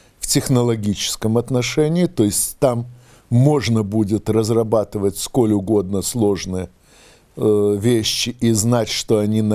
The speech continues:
этом рынке окупятся. Во-вторых, он будет полностью самодостаточен в политическом отношении. И в-третьих, именно в такой конфигурации в нем не будет явного гегемона,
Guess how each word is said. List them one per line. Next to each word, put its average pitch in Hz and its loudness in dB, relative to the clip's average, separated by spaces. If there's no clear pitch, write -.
этом 104 -2
рынке 101 -2
окупятся. - -6
Во-вторых, 185 0
он 151 0
будет 143 0
полностью 143 0
самодостаточен 120 -2
в - -18
политическом 120 -2
отношении. 156 -2
И 151 0
в-третьих, - 0
именно 160 2
в - -10
такой 135 0
конфигурации 131 -2
в 110 -4
нем 127 2
не 143 2
будет 110 -2
явного 113 2
гегемона, 123 0